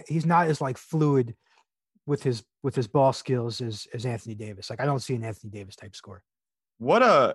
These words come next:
Speaker 2: help the, help Warriors fans out and me too. What's the difference between Evan Mobley and James Wiseman?
Speaker 1: <laughs>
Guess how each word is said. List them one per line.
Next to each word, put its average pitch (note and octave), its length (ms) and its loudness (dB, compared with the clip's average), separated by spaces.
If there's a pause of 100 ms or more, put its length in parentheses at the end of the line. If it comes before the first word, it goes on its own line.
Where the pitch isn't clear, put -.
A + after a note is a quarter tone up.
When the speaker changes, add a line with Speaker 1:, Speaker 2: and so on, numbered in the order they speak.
Speaker 2:
help F3+ 260 0
the, F3+ 100 2
help F3 200 2
Warriors D#3 320 2
fans A#2+ 320 -2
out A2 160 4
and G#2 120 0
me A2+ 200 0
too. G#2 320 -4
What's B2+ 160 -2
the D#3 80 -10
difference C#3+ 280 -2
between B2 260 -4
Evan A2+ 240 -2
Mobley G#2 340 0
and F2+ 140 -8
James G2 260 -8
Wiseman? F2 420 -8 (1200)
Speaker 1:
<laughs> D#3+ 80 2